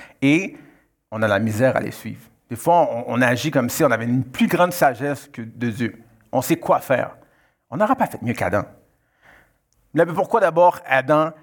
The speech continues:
ça, à cause de sa faute, on, on, on, à cause de l'erreur d'Adam, on doit payer pour ça. Je reviens. Paul utilise une argumentation qui est un concept théologique. Thé-, dans son argumentation, Pa-, euh, utilise, Paul utilise un concept théologique qui s'intitule fédéralisme.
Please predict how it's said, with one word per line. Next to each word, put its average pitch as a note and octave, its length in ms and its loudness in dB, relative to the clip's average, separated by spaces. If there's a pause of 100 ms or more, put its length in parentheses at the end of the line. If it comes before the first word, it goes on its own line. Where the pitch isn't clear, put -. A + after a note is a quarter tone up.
(380)
ça, - 240 0
à C3+ 60 -8
cause F#3 160 0
de C3+ 60 -10
sa C3 160 2
faute, F#3 320 -10
on, C3 160 -4
on, C3 180 2
on, B2+ 200 0
à A#2+ 100 0
cause E3+ 280 -2
de C3+ 120 0
l'erreur C3+ 280 4
d'Adam, C3+ 360 2
on B2 120 -4
doit B2+ 540 0
payer C#3 220 0
pour B2 180 -6
ça. C3 240 0 (720)
Je G#2+ 180 -6
reviens. C3 300 0 (1400)
Paul G#3+ 200 4
utilise E3 340 -2
une D3+ 100 2
argumentation D3 680 0
qui B2+ 600 0
est A#2+ 160 -2
un C3 60 2
concept - 280 -2
théologique. C3 480 0
Thé-, C3+ 200 2
dans - 140 0
son E3 100 0
argumentation, E3+ 600 0
Pa-, - 240 -4
euh, B2 100 2
utilise, D3 260 0
Paul E3+ 200 0
utilise D3 260 -2
un C3+ 80 4
concept C#3 320 -2
théologique C3+ 300 0
qui - 60 -6
s'intitule C#3 520 -4
fédéralisme. A#2+ 680 -2